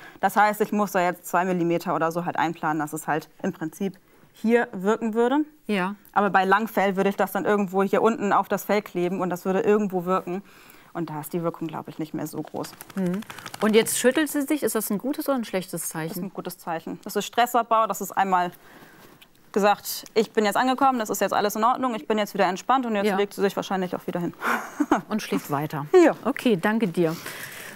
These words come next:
Speaker 2: So, w-, wir gehen jetzt mal davon aus, es hält vierundzwanzig Stunden und dann ist sie geheilt oder wie sieht die Weitertherapie aus?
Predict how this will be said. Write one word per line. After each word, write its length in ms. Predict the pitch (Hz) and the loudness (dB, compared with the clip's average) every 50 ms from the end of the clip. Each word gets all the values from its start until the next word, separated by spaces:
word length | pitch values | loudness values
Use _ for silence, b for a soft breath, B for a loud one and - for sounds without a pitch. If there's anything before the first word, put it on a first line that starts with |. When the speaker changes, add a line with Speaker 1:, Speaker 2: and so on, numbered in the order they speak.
| B | B
Speaker 2:
So, 320 | - 202 254 247 196 165 - 180 - - | 0 4 4 6 6 4 2 -2 -6 -6
w-, 300 | 139 175 185 196 156 185 | -6 -4 -2 0 2 2
wir 60 | 214 220 | 4 4
gehen 160 | 254 254 254 | 4 4 4
jetzt 100 | 247 240 | 4 4
mal 140 | 247 226 226 | 4 4 4
davon 260 | 226 - - 233 208 | 4 4 2 0 2
aus, 220 | - - 233 - | 2 2 2 4
es 120 | 214 214 - | 2 4 4
hält 160 | 233 214 - | 2 2 2
vierundzwanzig 640 | - - 240 240 233 233 - 220 220 208 - 202 175 | 2 4 4 4 4 4 2 2 2 2 2 0 2
Stunden 240 | - 247 269 294 | 4 4 4 4
und 120 | 240 214 214 | 4 4 2
dann 140 | 214 208 - | 2 2 2
ist 140 | 233 - - | 0 0 2
sie 60 | 233 | 2
geheilt 440 | 196 214 190 190 214 240 320 339 - | 2 2 2 0 0 2 2 2 2
oder 220 | 254 233 220 208 208 | 2 2 2 2 0
wie 80 | 214 | 0
sieht 240 | 202 220 220 208 - | 0 0 -2 0 2
die 180 | 214 214 196 180 | 2 2 2 2
Weitertherapie 800 | 185 175 175 196 175 165 - - 190 175 170 165 - - 180 - | 0 0 0 -2 -4 -4 -6 -6 -4 -4 -4 -4 -2 -2 0 0
aus? 260 | 156 160 175 - | 0 -2 -4 -6